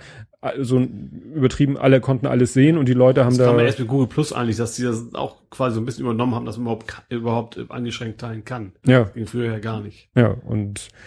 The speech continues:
Speaker 1: wie gesagt, das mit dem, mein Sohn ist eben auch schon, der war früher auch mehr auf Facebook unterwegs und der hat irgendwann auch seinen Facebook-Account gelöscht. Weil er gesagt hat, "Nö, Facebook ist doof, der macht eigentlich alles über WhatsApp-Gruppen."
Speaker 2: Ja.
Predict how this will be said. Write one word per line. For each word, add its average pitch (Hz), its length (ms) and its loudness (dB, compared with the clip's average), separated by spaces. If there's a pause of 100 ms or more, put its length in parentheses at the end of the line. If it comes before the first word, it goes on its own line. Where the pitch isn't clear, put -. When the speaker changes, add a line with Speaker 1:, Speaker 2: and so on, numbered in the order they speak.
(360)
Speaker 1:
wie 117 80 -4
gesagt, 110 400 -2
das 110 200 -6
mit 117 220 2
dem, - 880 -8
mein 110 240 2
Sohn 117 320 4
ist 139 140 -2
eben 131 260 4
auch 139 400 4 (100)
schon, 110 720 2
der 110 140 2
war 110 80 6
früher 110 260 -2
auch 117 140 -2
mehr 147 140 2
auf 151 100 0
Facebook 156 360 0
unterwegs 151 280 0
und 113 100 0
der 110 80 2
hat 104 120 0
irgendwann 127 280 2
auch 156 100 4
seinen 107 200 0
Facebook-Account 127 680 0
gelöscht. 131 420 0 (400)
Weil 104 80 -8
er 107 80 -2
gesagt 98 220 -4
hat, 110 100 -2
"Nö, 101 160 0
Facebook 113 400 -2
ist - 160 -2
doof, 147 160 4
der 117 140 0
macht 117 180 2
eigentlich 120 380 -2
alles 127 200 2
über 135 280 2
WhatsApp-Gruppen." 104 580 -4
Speaker 2:
Ja. 120 140 -8